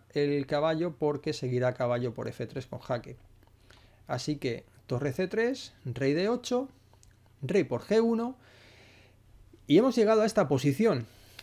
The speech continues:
una posición que seguro que tal ya había evaluado. Las negras tienen dos peones por la calidad,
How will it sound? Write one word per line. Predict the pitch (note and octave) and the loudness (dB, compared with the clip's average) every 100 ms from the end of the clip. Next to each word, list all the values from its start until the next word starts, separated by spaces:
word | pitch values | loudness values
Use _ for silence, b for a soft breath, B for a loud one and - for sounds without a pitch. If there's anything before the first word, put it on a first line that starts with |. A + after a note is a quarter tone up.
| B | B
una | F3 A3+ A3 | -2 0 0
posición | G#3+ G3 - A3 G3+ | 2 2 4 4 4
que | E3+ | 2
seguro | D3 C#3 G3 G3+ - | 4 8 8 8 6
que | C#3 | 0
tal | C3 E3+ F3+ D#3 | 2 0 -2 -2
ya | C3 D3 | 0 2
había | D3 D#3+ | 2 2
evaluado. | D3 A#2+ B2 C#3 B2+ A2+ - _ _ - | 2 2 4 6 4 0 -8 _ _ -4
Las | C3+ C#3+ | -2 2
negras | F#3 D3 C3 - | 2 2 -2 2
tienen | G3+ D#3 B2 B2+ | 2 4 2 2
dos | F#3+ - | 0 0
peones | F#3 F#3 C3+ B2+ | 0 0 0 -2
por | E3 | -2
la | F#3 F3+ | -2 0
calidad, | F#3 F#3 F3 F#3+ | 2 2 2 0